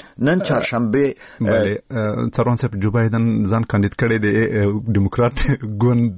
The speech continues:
Speaker 2: اه، لخوا جمهوري ریاست انتخاباتو ته مایک پنس.
Speaker 1: مایک پنس،
Speaker 2: بله.
Speaker 1: وبخښه، ډېره مننه چې اصلاح دې کړم. نن، اه، ترکیې ته لیږي چې د دغه هیواد له ولسمشر رجب طیب اردوغان څخه د سوریې په شمال، اه، ختیځ کې د اوربند غوښتنه وکړي.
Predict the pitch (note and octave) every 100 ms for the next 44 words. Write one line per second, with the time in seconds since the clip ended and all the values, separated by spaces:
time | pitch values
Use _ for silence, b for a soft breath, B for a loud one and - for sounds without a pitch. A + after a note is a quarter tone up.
0 | - G#2 F#2+ F#2 F2+ F#2 D2+ A2 A2+ A#2+
1 | F#2+ F2 A2 F2+ E2+ F#2+ A2 F2 - E2+
2 | E2+ - F2+ E2+ - E2+ - D#3+ E3 D#3
3 | - C3+ B2+ A2+ D3+ D3 B2 - A#2 D#3+
4 | E3 D3+ F3 D3 - A#2 - B2+ A2 G#2
5 | F#2 D#2+ B B B B C3+ D#3+ G3 F#3+
6 | E3 D3 C3+ - A#2+ - F#3 - A#2 G2+
7 | - A2+ A2+ F#2+ G#2 - A#2 A#2 C3 D3
8 | C3 A#2+ B2 A2+ G#2+ G#2+ - C3 C3+ A2+
9 | G2+ F#2+ B2 - G#2+ G2 G2+ F2+ G2+ C#3
10 | C3 F#2+ F2+ D2 B B B - C3+ -
11 | C#3 D#3 E3+ C3+ - A#2 C3+ D3 A#2+ -
12 | A#2+ A2+ - G#2+ C#3+ C#3+ - C3+ A2+ G2
13 | G2+ E2 A#2 F#2 - G2+ F#2+ F#2 -